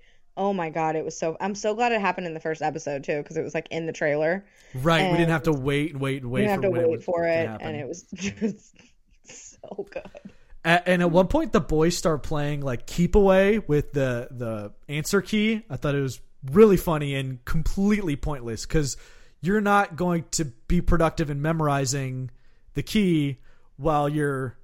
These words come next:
Speaker 2: you know, a-, avoiding getting tackled by Fessy.
Speaker 1: Right.
Speaker 2: So I thought that was very funny, and, uh, the lack of strategy was clear. Um, so we get Fessy and Aneesa as the winners.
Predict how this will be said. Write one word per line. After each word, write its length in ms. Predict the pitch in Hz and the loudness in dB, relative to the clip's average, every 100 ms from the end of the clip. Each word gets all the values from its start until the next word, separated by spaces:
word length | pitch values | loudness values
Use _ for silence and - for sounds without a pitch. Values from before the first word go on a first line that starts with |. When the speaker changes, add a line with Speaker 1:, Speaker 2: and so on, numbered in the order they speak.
| - _ - - - | -20 _ -20 -20 -2
Speaker 2:
you 100 | 175 | 0
know, 200 | 143 151 - - | 0 -4 -8 -4
a-, 160 | 208 214 - | -2 -2 2
avoiding 460 | 180 151 175 170 165 | 4 6 6 6 2
getting 200 | 151 147 | -2 2
tackled 460 | 180 143 - 151 | 2 2 0 0
by 120 | 131 123 | 0 0
Fessy. 520 | - 151 - 87 78 - - - - - - - - - | 2 2 2 -4 -12 -20 -20 -20 -20 -20 -20 -20 -20 -4
Speaker 1:
Right. 300 | 175 160 - - 196 _ - | 0 0 -2 -10 -20 _ -14
Speaker 2:
So 240 | - 131 | -8 -6
I 80 | 120 | -4
thought 220 | 120 135 | -6 -4
that 80 | 127 | -4
was 260 | 117 110 - _ _ - - | -4 -6 -12 _ _ -20 -6
very 280 | 127 196 175 | 4 4 4
funny, 340 | 165 143 135 | 0 -2 -2
and, 220 | 123 123 | -4 -6
uh, 220 | 147 147 | -8 -8
the 140 | 139 147 | -4 -2
lack 280 | 147 135 143 | 0 -2 -4
of 80 | |
strategy 440 | 123 143 117 113 120 | -4 -4 -4 -6 -8
was 180 | 120 - | -8 -8
clear. 420 | - 104 95 104 - - _ _ - | -8 -8 -8 -12 -18 -20 _ _ -14
Um, 400 | 123 117 110 110 - _ _ _ _ _ _ _ _ _ _ _ _ _ | -10 -8 -8 -12 -16 _ _ _ _ _ _ _ _ _ _ _ _ _
so 200 | - 170 | -4 -2
we 100 | 156 | 0
get 160 | 165 143 | 0 0
Fessy 400 | 214 220 240 240 | 4 4 4 -2
and 100 | 165 | -2
Aneesa 240 | 160 180 180 | -2 0 0
as 120 | 147 | -2
the 60 | |
winners. 440 | 156 165 165 160 | -2 -2 0 -2